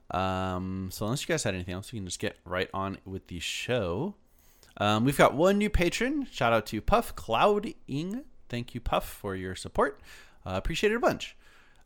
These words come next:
Um, Aiden, do we got any Leaguecast news?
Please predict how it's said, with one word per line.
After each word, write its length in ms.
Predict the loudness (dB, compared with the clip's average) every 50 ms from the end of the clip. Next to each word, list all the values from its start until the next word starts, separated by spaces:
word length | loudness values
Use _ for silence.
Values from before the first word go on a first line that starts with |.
| 0 4
Um, 420 | 4 6 8 8 6 6 4 2
Aiden, 260 | 0 0 2 2 2
do 60 | 4
we 20 | 4
got 140 | 2 2 2
any 220 | 0 0 0 -2
Leaguecast 680 | -2 -2 -4 -4 -4 -4 -2 0 0 0 0 -2 -6 -6
news? 540 | -4 -4 -4 -4 -6 -8 -12 -12 -12 -12